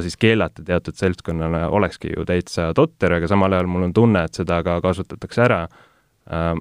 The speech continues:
sellise huumori, miks on huumor, on hea relv, on seepärast, et ta viraalsuspotentsiaal on väga suur, et, äh, huumor i-, ilmselgelt on ka emotsioonina väga selline töötav, eriti kui hum-, huumor käib siis mingisuguse konflikti kohta.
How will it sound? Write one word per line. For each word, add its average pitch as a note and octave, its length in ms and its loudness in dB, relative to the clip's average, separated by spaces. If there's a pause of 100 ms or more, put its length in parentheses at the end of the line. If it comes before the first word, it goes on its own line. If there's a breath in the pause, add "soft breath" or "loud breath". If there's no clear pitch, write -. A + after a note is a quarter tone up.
(160)
sellise F2 380 0 (420)
huumori, F#2 640 4 (140)
miks - 220 -2
on F#2+ 120 2
huumor, F#2 400 4
on E2+ 80 -2
hea G2 240 2
relv, G2 220 2
on F2 120 -2
seepärast, F2+ 440 -2
et - 60 -20 (140)
ta F2 380 2
viraalsuspotentsiaal F#2 1400 0
on E2+ 120 -6
väga F2+ 220 -2
suur, F2 380 0
et, - 140 -16 (100)
äh, E2 220 -4 (120)
huumor F2+ 460 -2
i-, - 160 -8 (200)
ilmselgelt G2 540 2 (460 soft breath)
on G2 100 -8
ka G#2+ 220 4
emotsioonina F2 640 2
väga E2+ 320 0
selline D#2+ 560 -4
töötav, E2+ 480 0 (340 soft breath)
eriti G2+ 420 0
kui E2+ 220 0 (500)
hum-, G#2+ 240 4 (120)
huumor F#2+ 360 4
käib F2 240 2
siis E2+ 160 -8
mingisuguse F2 480 -2
konflikti F#2+ 560 -2
kohta. E2 380 -8